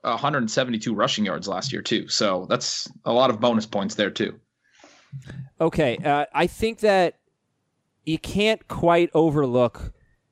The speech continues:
Speaker 2: what Ian Thomas did the last five games of the season.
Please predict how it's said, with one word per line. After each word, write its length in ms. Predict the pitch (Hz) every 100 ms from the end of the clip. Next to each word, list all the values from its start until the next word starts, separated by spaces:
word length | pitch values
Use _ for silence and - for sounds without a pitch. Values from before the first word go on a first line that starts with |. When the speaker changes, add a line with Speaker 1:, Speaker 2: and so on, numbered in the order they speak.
| _ _ _
Speaker 2:
what 400 | - 123 143 165
Ian 180 | 147 143
Thomas 440 | 123 147 131 123
did 240 | - 131 123
the 100 | 110
last 320 | 113 117 113
five 300 | - 113 110
games 320 | 113 107 101
of 80 | 95
the 80 | 92
season. 500 | - 113 113 120